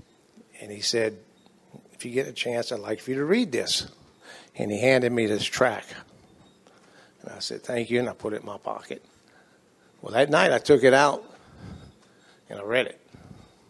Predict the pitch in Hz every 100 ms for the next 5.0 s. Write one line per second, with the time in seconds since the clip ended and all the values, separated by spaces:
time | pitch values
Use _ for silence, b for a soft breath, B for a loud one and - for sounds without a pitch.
0 | _ - _ _ _ B B B B B
1 | B 87 90 95 113 110 113 107 110 85
2 | - _ _ - - _ _ - _ _
3 | _ _ b b b b b b b -
4 | 101 98 107 117 113 110 110 139 110